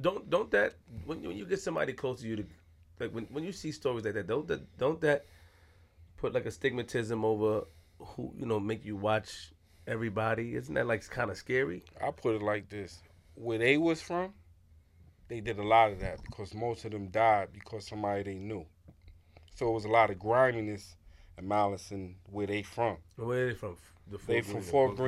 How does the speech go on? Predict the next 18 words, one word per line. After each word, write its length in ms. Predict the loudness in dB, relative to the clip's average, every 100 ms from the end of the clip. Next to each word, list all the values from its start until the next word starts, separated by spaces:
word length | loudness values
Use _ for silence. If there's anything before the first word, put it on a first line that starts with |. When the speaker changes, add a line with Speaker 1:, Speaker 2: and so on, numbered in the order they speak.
| 2
Speaker 1:
Greene. 40 | 2
Speaker 2:
and 120 | 2
Albany 340 | 2 2 -2
Projects 560 | 0 6 6 6 0 -6
around 220 | -4 -2
that 160 | -2 -2
area. 380 | -4 -4 -10 -16 -18
Speaker 1:
Mm. 500 | -18 -18 -20 -4 -2
Speaker 2:
In 80 | 0
between 540 | -2 -4 -2 0 2
there. 260 | 2 2 -2
I'm 120 | -4
just 200 | -6 -4
saying 280 | 2 4 4
a 60 |
lot 280 | 6 8 8
of 80 | 4
them, 260 | -4 -6